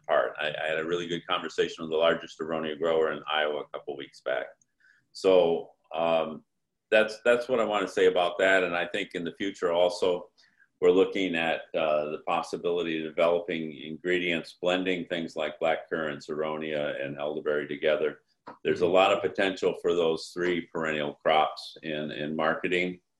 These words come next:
The demand is there. The key is, uh, I worked for Pillsbury for five years, and, uh, three of those for international R and D, and particularly Haagen-Dazs International. So I'm used to working with the ingredients and stuff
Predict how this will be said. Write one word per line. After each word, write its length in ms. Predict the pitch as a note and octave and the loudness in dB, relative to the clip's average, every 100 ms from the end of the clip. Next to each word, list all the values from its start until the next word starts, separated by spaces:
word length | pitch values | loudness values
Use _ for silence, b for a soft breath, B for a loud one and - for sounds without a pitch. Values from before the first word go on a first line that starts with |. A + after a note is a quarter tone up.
| B B _ D2 | B B _ -2
The 120 | D#2+ | -2
demand 400 | D#2 F2+ F#2+ G2 | 2 4 4 4
is 140 | F2 | 4
there. 380 | F#2+ F#2 F#2 F#2 | 8 10 10 10
The 120 | F2+ - | 6 2
key 200 | A2 G#2+ G2 | 2 6 8
is, 240 | F2 - | 6 6
uh, 40 | F2 | 6
I 260 | E2 D#2 | 6 6
worked 240 | E2+ F#2 - | 6 4 4
for 120 | E2+ | 2
Pillsbury 480 | G2 F#2 F#2 F2+ F2 | 4 4 6 4 4
for 160 | F2 - | -2 0
five 300 | F2 F2 E2+ | 2 2 2
years, 420 | F2 F2 E2+ - | 2 4 4 0
and, 240 | D#2 D#2 D2+ C#2+ | -6 -6 -6 -4
uh, 220 | D2+ C#2+ - | -4 -4 2
three 180 | G2 | 4
of 60 | F2+ | 6
those 280 | F2 E2+ - | 6 6 2
for 240 | - D2 C#2 | -2 -2 -2
international 560 | E2+ D#2+ D#2+ - D#2+ | -2 0 -2 -2 -2
R 200 | D#2 D#2+ | 0 0
and 100 | D#2 | -2
D, 280 | E2 E2+ E2 | 0 0 0
and 220 | D2+ C#2+ - | -2 -8 -14
particularly 640 | - F#2 - E2 D#2+ D2+ | -8 -6 -2 -2 0 0
Haagen-Dazs 540 | D2+ E2+ F2 F2 E2+ E2 | 2 0 0 -2 -2 -4
International. 600 | E2 D#2+ D#2+ - E2 - b b b b b _ | -6 -4 -6 -8 -12 -14 b b b b b _
So 140 | - F#2+ | 4 4
I'm 140 | F#2+ | 6
used 220 | A2 - | 2 2
to 100 | G#2 | 4
working 320 | F#2+ G2 G#2+ | 6 4 2
with 120 | F#2+ F2+ | 0 0
the 140 | F2 | 0
ingredients 680 | E2 F2 F#2+ F2+ F2+ D#2+ - | 0 2 2 4 2 -2 -6
and 100 | E2 | -4
stuff 220 | - D#2+ | 2 2